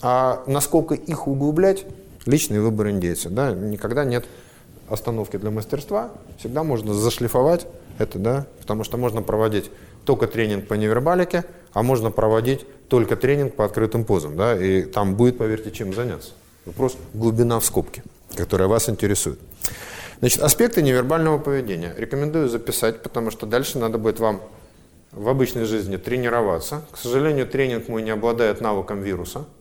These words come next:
То есть от того, что я вам это рассказал, ум-, умения завтра у вас не встанут. <laughs> К сожалению. Да, то есть я не могу вас заразить, <laughs> да, технологиями. Я могу вам показать идею и методики, а дальше вам придётся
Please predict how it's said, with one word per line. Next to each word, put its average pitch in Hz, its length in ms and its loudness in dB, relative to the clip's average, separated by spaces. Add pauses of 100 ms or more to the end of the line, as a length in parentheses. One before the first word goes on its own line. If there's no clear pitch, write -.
(760)
То - 40 -6
есть - 120 -4
от 110 100 -10
того, 131 160 4
что 123 140 -2
я 117 100 2
вам 117 140 -2
это 110 160 -2
рассказал, 135 580 0 (240)
ум-, 131 260 0 (280)
умения 147 540 4
завтра 120 400 4
у 107 80 6
вас 107 260 0
не 135 120 0
встанут. 90 600 -8 (680)
<laughs> - 600 -8
К - 80 -2
сожалению. 117 600 2 (840)
Да, 156 120 2
то 156 80 -2
есть 127 100 0
я 147 80 4
не 143 100 0
могу 147 240 4
вас 160 180 2 (160)
заразить, 139 840 2 (800)
<laughs> - 0 - (220)
да, 170 160 2 (180)
технологиями. 147 920 2 (260)
Я - 140 0
могу 170 260 4
вам 151 120 2
показать 147 480 2
идею 175 360 6
и 147 60 2
методики, 101 540 0
а 98 60 0
дальше 160 280 0
вам 117 120 -2
придётся 123 400 0